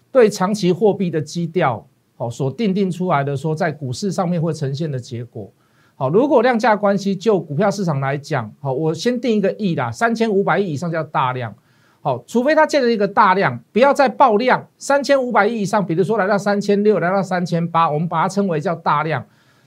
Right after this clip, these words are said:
那当然，这个大量出现之时，我们短线上都会做调节，好，要不然做多的方向没有改变。为什么？因为货币是我们的基调嘛，资金是我们的基调，筹码是我们的基调，是我们的理论基础。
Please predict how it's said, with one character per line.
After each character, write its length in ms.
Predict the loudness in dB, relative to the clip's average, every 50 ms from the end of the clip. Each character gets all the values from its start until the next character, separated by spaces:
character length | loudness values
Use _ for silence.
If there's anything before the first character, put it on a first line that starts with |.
| _
那 120 | -2 -2 2
当 180 | 4 6 6 6
然， 180 | 6 2 2
这 100 | 0 0
个 100 | 0 2
大 140 | 4 4 4
量 180 | 4 4 2 -2
出 220 | -2 -4 -4 -2
现 220 | 0 2 2 2 0
之 160 | -2 -4 -4
时， 180 | -2 -2 -2
我 100 | 0 0
们 140 | -2 -2 -2
短 180 | -2 -2 0 0
线 160 | 0 0 0
上 180 | 0 0 0 0
都 100 | 0 -2
会 100 | -2 -2
做 180 | -2 -2 -2
调 280 | -2 -2 -2 -4 -4 -4
节， 260 | -6 -6 -8 -8 -8 -8
好， 160 | -6 -6 -2 2
要 120 | 2 2
不 140 | 2 2 2
然 460 | 4 6 6 6 6 4 0 -2 -2 -6 -10 _ _ _ _ _ _ _ _ _ _ _ _ _ _ _ _ _ _ _ _ _ _ _ _
做 180 | -4 -2 0 0
多 200 | 2 2 2 2
的 80 | 2
方 220 | 2 0 0 0 0
向 160 | 0 -2 -2
没 100 | -2 -4
有 120 | -4 -4 -4
改 200 | -4 -4 -4 -6
变。 280 | -6 -6 -6 -6 -6 -4 0
为 120 | 0 0
什 160 | 0 0 -2
么？ 80 | -4 -2
因 100 | 0 0
为 160 | 0 0 -2 -4 _ _ _ _ _ _ _ _ _ _ _ _ -14 -8 0
货 200 | 4 4 4 4
币 200 | 4 0 -2 -2
是 140 | -2 -2
我 120 | -2 -2 -2
们 120 | -2 -4
的 100 | -4 -6
基 220 | -6 -6 -8 -6 -4
调 260 | -2 -2 -2 -2 -4
嘛， 160 | -6 -10 -14 -18 _ _ _ _ _
资 180 | _ -4 -2 -2
金 220 | -2 -2 -4 -4
是 100 | -2 0
我 140 | 0 0 0
们 100 | 0 -2
的 120 | -2 -4 -4
基 240 | -4 -6 -8 -6
调， 280 | -2 -2 -2 -2 -4 -6 _ _ _ _ _
筹 220 | 4 6 6 6
码 160 | 6 6 4
是 140 | 2 2 2
我 100 | 2 2
们 100 | 2 0
的 80 | -2 -4
基 220 | -4 -4 -6 -4
调， 240 | -2 -2 -2 -2 -2
是 140 | -4 -2 0
我 100 | 2 2
们 100 | 2 2
的 80 | 0
理 160 | 0 0 -2 -2
论 200 | -2 -2 -4 -4
基 180 | -4 -6 -6
础。 260 | -6 -6 -8 -8 -8